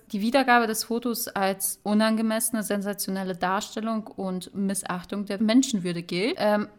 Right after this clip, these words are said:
grundsätzlich ist es erlaubt, dass man Leichen am Strand nach einer Katastrophe zeigt. Es ist auch ethisch vertretbar. Aber das Problem war hier, dass die Toten auf dem Bild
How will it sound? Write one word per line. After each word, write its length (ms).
grundsätzlich 1000
ist 220
es 120
erlaubt, 580
dass 160
man 380
Leichen 540
am 140
Strand 520
nach 220
einer 580
Katastrophe 800
zeigt. 520
Es 160
ist 220
auch 180
ethisch 360
vertretbar. 760
Aber 480
das 180
Problem 460
war 100
hier, 520
dass 360
die 360
Toten 640
auf 180
dem 200
Bild 360